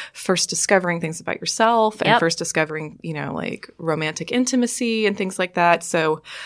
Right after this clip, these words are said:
Speaker 1: the memories you create with this specific person that you first have romantic interest in are, like, formative, right? Um, and they become this kind of, can be good, but also kind of terrible way that, like, future relationships kind of,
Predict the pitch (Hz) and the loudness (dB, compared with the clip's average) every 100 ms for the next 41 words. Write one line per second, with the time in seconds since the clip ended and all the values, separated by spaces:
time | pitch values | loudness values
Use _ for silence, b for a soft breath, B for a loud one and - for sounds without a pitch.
0 | B B - 190 180 190 202 190 185 170 | B B 2 4 6 6 6 2 0 -2
1 | - 175 156 160 - 165 156 - - 160 | -6 -4 2 2 4 2 0 -4 -4 0
2 | 170 165 - - 175 - 156 - 151 - | 0 0 -2 -4 -4 -2 -2 -2 -4 -2
3 | 160 - 156 151 147 135 - - 185 - | -2 -2 -2 -2 -4 -4 -6 -2 -2 0
4 | 170 - 147 139 135 147 147 - 85 - | -2 -2 -2 -2 -2 -4 -4 -4 -4 -6
5 | - - - 339 349 214 - - 196 - | -10 -18 -6 2 6 6 4 0 -2 2
6 | 180 294 330 - B B B B 185 175 | 4 4 2 -6 B B B B 2 4
7 | 170 170 165 170 165 175 - 240 220 220 | 4 4 4 4 4 2 2 4 6 6
8 | 247 - 214 180 165 160 - B B B | 4 0 0 2 2 0 -6 B B B
9 | B B B _ _ _ - 508 415 220 | B B B _ _ _ -2 4 6 6
10 | 214 185 - 262 330 - 202 165 - - | 6 4 2 0 -2 0 -2 -2 -4 2
11 | 269 269 214 185 180 160 165 - 151 147 | 4 6 6 6 6 6 4 2 0 -2
12 | - - 208 208 202 165 160 165 165 170 | -6 -8 -6 -4 -2 -2 -2 -2 -2 -4
13 | 165 160 143 - - 156 147 147 147 | -6 -4 -6 -8 -10 -8 -6 -8 -10